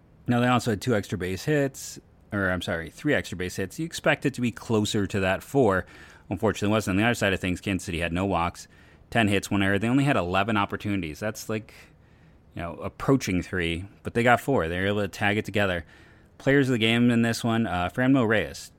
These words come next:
two for four with a big home run. Nolan Jones, one for three with a double. Who reached base twice? Well, Rosario did, Jose did, Franmil did, and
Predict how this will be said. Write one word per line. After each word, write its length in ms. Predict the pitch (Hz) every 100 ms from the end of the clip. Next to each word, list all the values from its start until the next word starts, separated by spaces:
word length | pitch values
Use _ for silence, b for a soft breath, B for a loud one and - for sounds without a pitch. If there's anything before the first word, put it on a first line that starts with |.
| _
two 160 | - 110
for 120 | 117
four 340 | - 101 104
with 140 | 98 95
a 80 |
big 220 | 82 101 92
home 260 | 101 95
run. 300 | 95 92 101 B B B
Nolan 280 | 127 135 135
Jones, 540 | 117 123 92 82 - - _ _ _ _
one 280 | - 113 117
for 140 | 123
three 480 | - 107 90 87 80 - _ _ - - - - _ -
with 240 | 95 87
a 200 | 95 92
double. 500 | 87 98 95 90 87
Who 120 | 120
reached 240 | 123 120 -
base 180 | 113
twice? 320 | - 120 131 -
Well, 120 | 90
Rosario 480 | 90 98 98 113 117
did, 220 | 127 113
Jose 380 | 92 90 104 110
did, 280 | 123 127 B B B -
Franmil 440 | 104 95 92 85 80
did, 300 | 87 87 -
and 340 | 87 87 90